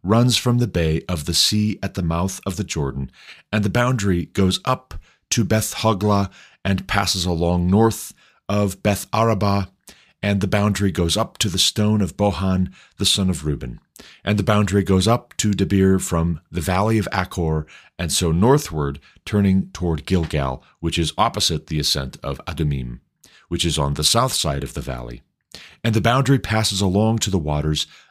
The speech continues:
of En-Shemesh, and ends at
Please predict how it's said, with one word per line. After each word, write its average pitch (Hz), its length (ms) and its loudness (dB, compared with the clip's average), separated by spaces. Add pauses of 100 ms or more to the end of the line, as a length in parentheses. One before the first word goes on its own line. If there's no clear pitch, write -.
(120)
of 95 340 0
En-Shemesh, 80 760 -2 (300)
and 98 220 -2
ends 113 460 2
at 95 280 -2